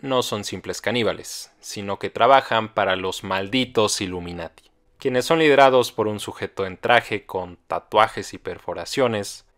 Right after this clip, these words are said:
y todo lo que hacen es parte de una retorcida experiencia espiritual. Y hay un avión, también el tercer acto literal derrotan a los Sawyer con un maldito avión.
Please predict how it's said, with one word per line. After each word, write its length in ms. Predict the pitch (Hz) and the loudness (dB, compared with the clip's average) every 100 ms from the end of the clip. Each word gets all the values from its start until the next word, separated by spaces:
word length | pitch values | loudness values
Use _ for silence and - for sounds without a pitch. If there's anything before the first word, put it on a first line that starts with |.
| _ | _
y 160 | 190 | -10
todo 240 | 190 190 170 | 0 4 6
lo 140 | 139 | 4
que 100 | - | 4
hacen 260 | 110 - 104 | 0 0 -8
es 120 | 101 | -4
parte 300 | 107 95 101 | -4 -4 -4
de 80 | 98 | -6
una 340 | 98 98 - | -6 -8 -8
retorcida 760 | - 117 117 - 107 - 135 117 | -10 -4 -4 -2 -4 -4 -2 -2
experiencia 520 | - - 92 87 - | -2 -8 -8 -10 -14
espiritual. 560 | - 85 85 - 78 - _ _ _ _ _ _ _ _ | -16 -14 -14 -12 -14 -14 _ _ _ _ _ _ _ _
Y 140 | 104 | 0
hay 140 | 110 113 | 0 2
un 100 | 104 | 0
avión, 360 | 92 90 85 - - | -2 -4 -10 -12 -8
también 380 | 95 101 101 - - | -4 -4 -6 -8 -4
el 200 | 110 101 | -4 -2
tercer 360 | - 104 - 127 | -2 -2 0 0
acto 320 | 117 123 107 | 2 0 0
literal 600 | - 104 98 101 107 92 _ | -2 -10 -4 -4 -4 -8 _
derrotan 520 | 113 104 107 107 117 | -6 -2 0 0 0
a 60 | 101 | -2
los 180 | 92 - | -4 -2
Sawyer 440 | 117 110 104 104 - | 0 2 0 -2 -10
con 240 | 95 92 | -10 -8
un 280 | 95 92 95 - - | -12 -14 -16 -20 -14
maldito 540 | 98 90 90 92 - | -6 -6 -6 -12 -8
avión. 360 | 98 90 76 | -8 -8 -12